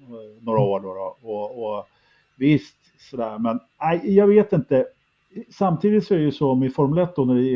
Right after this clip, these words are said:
är, vad är det, tjugoen deltävlingar i år, så blir det ju inte riktigt det här fokuset på en, eh, på Monaco kanske. Det är lite för många tävlingar, men fortfarande så är det lika mycket,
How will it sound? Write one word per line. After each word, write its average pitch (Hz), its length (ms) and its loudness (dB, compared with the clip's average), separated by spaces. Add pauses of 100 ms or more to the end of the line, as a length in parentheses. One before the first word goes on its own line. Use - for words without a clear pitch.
(100)
är, 120 40 -2
vad 123 220 -2
är 123 40 2
det, 110 60 -2
tjugoen 127 320 2
deltävlingar 156 720 0
i 117 60 0
år, 101 140 -2
så 139 160 -2 (340)
blir 220 320 2
det 226 60 2
ju 214 120 2
inte 127 260 -2
riktigt - 600 -6
det 110 60 -6
här 98 340 -8 (480)
fokuset 104 840 -6
på 98 460 -6
en, 98 360 -8 (460)
eh, 107 960 -12
på 139 180 2
Monaco 104 540 -2
kanske. 107 440 -10
Det 127 220 0
är 160 40 0
lite 170 280 0
för 180 100 -2
många 170 320 0
tävlingar, 170 640 -2
men 131 160 -2
fortfarande 202 600 0
så 190 120 -4
är 175 40 2
det 165 60 0
lika 156 240 -4
mycket, 139 300 -4